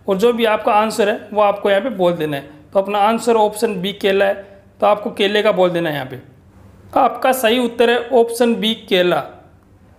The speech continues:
तो यहाँ पर अपने answer बोल दिया है यहाँ पे,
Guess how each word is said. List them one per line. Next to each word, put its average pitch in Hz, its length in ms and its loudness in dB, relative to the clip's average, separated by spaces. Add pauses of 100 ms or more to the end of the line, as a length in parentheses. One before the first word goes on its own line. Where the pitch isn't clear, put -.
(2250)
तो 247 60 4
यहाँ 247 180 4
पर 269 100 2
अपने 262 200 0
answer 254 340 2 (300)
बोल 226 240 2
दिया 226 180 0
है 247 60 2
यहाँ 220 140 2
पे, 240 140 0